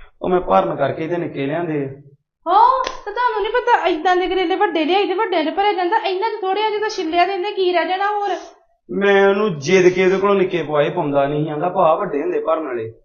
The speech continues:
Speaker 2: ਹੁਣ ਨਾ ਮੈਨੂੰ ਕੋਈ ਕਹਾਵਤ ਨਹੀਂ ਆਉਂਦੀ ਜਿਹੜੀ ਮੈਂ ਤੁਹਾਡੇ ਤੇ ਲਾਵਾਂ, ਲੱਗਣੀ ਉਹ ਵਾ ਵੀ ਕੀ ਕਹਿੰਦੇ ਹੁੰਦੇ, ਮੈਨੂੰ ਤਾਂ ਹੁਣ ਕੁਛ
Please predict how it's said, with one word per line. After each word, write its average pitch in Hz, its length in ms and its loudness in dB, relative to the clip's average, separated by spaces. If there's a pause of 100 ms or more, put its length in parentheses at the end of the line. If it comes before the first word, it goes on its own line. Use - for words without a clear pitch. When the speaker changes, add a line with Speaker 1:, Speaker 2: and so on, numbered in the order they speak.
(200)
Speaker 2:
ਹੁਣ 330 160 -2
ਨਾ 330 80 0
ਮੈਨੂੰ 392 240 -4
ਕੋਈ 381 120 -4
ਕਹਾਵਤ 392 440 0
ਨਹੀਂ 330 200 -4
ਆਉਂਦੀ 330 220 -2
ਜਿਹੜੀ 320 160 -4
ਮੈਂ 359 120 -4
ਤੁਹਾਡੇ 370 280 2
ਤੇ 285 120 -2
ਲਾਵਾਂ, 277 320 0
ਲੱਗਣੀ 320 460 -2
ਉਹ 330 240 0
ਵਾ 392 180 6 (320)
ਵੀ 359 120 -2
ਕੀ 359 240 4
ਕਹਿੰਦੇ 320 300 0
ਹੁੰਦੇ, 339 240 -2
ਮੈਨੂੰ 294 220 0
ਤਾਂ 349 80 -2
ਹੁਣ 370 120 -2
ਕੁਛ 302 200 -2